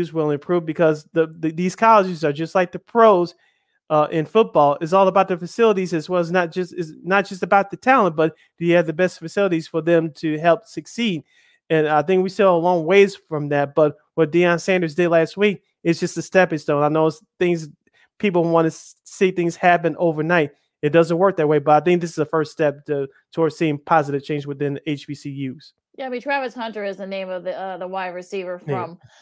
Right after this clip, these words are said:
Speaker 2: uh, from Georgia. Um, you know, I think, I think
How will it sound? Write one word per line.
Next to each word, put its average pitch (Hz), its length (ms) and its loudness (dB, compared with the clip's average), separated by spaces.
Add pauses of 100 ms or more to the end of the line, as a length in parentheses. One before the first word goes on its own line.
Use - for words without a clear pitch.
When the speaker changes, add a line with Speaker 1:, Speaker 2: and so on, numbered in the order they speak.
(180)
Speaker 2:
uh, 180 180 -2
from 180 240 -12
Georgia. 185 840 -6
Um, 180 380 -12
you 185 80 -12
know, 165 100 -10
I 180 120 -8
think, 196 180 -6
I 151 80 -6
think 214 240 -6